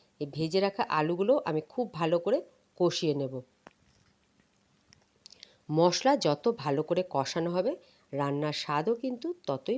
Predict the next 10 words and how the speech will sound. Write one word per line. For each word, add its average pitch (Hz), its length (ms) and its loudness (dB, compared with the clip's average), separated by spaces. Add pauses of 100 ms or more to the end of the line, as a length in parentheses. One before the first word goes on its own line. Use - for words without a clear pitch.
(120)
ভালো 131 180 -6
হবে। 127 280 -12 (840)
দেখুন, 147 160 -4 (100)
খুব 220 200 0
ভালো 170 280 4
করে 196 240 2 (540)
মশলার 160 520 0
সাথে 185 220 -2 (540)
আলু 151 260 0
আমি 208 140 4